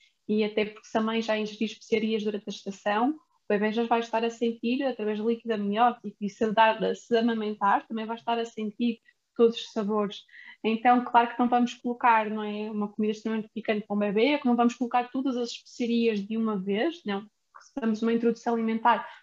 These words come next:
precisamos ter cuidados e ver efetivamente se não há reações, mas tirando esse, esse, esse, esse primeiro processo de ver efetivamente se há reações ou não, a criança pode e deve,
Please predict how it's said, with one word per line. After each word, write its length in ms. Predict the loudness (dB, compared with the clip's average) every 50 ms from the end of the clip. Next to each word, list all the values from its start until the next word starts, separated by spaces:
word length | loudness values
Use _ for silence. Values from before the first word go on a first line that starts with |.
| _
precisamos 340 | _ -6 -2 0 0 0 2
ter 120 | 0 0 0
cuidados 540 | 2 2 4 6 6 6 6 4 2 -2
e 100 | -4 0
ver 160 | 0 2 0 0
efetivamente 540 | -2 -8 -6 -4 -4 -2 -2 -4 -6 -6
se 60 | -6 -6
não 100 | -4 -4
há 80 | -4
reações, 840 | -4 -4 -4 -4 -4 -4 -4 -8 -8 -6 -2 -2 0 0 0 -2 -2 -6 _ _ _ _ _ _
mas 280 | 4 4 4 4 0 -2
tirando 460 | 0 2 4 4 6 6 6 6 6
esse, 240 | 4 0 0 -2 -2
esse, 240 | -2 -2 -4 -4 -4
esse, 260 | -4 -4 -4 -6 -4
esse 260 | -4 -4 -4 -8 -12 _
primeiro 500 | -2 0 2 4 4 4 4 2 0 -2
processo 420 | _ -20 -8 -2 -2 -2 -2 -2 -4
de 180 | 0 0 2 2
ver 180 | 4 2 2
efetivamente 540 | 2 -2 -6 -10 -8 -4 -4 -2 -4 -4 -6
se 80 | _ -10
há 40 |
reações 500 | -8 -6 -6 -6 -6 -6 -6 -8 -10 -6
ou 120 | -6 -4 -4
não, 260 | -2 -2 -2 -2 -4 -6 _ _ _ _ _ _ _ _ _ _
a 60 | -6
criança 460 | -2 0 0 2 2 0 0 -2 -4 0 _
pode 520 | 6 8 8 8 6 4 2 0 0 0 0
e 140 | 0 -2 0
deve, 400 | 0 -2 0 0 -2 -4 -4